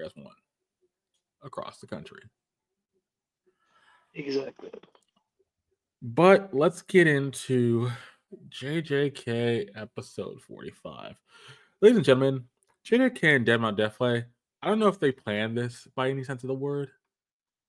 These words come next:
Speaker 1: but these two episodes were insane. More so Dead Mouse Deathplay. We'll get into that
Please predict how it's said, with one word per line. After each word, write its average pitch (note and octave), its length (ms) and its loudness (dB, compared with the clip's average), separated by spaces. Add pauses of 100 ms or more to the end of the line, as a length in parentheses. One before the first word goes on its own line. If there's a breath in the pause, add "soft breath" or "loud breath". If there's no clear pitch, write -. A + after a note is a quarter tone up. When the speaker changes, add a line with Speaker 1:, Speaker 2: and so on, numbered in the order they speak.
(140)
Speaker 1:
but A#2+ 100 -14
these F#3+ 260 -4
two G#2+ 120 -4
episodes C#3+ 500 -6
were G2+ 180 -8
insane. - 720 -16 (1400)
More D#3 240 -4
so C3+ 240 -2
Dead G2 180 -6
Mouse D2+ 200 -16
Deathplay. - 440 -16
We'll A2+ 140 -8
get B2+ 180 -2
into D#2+ 140 -10
that D#2 300 -12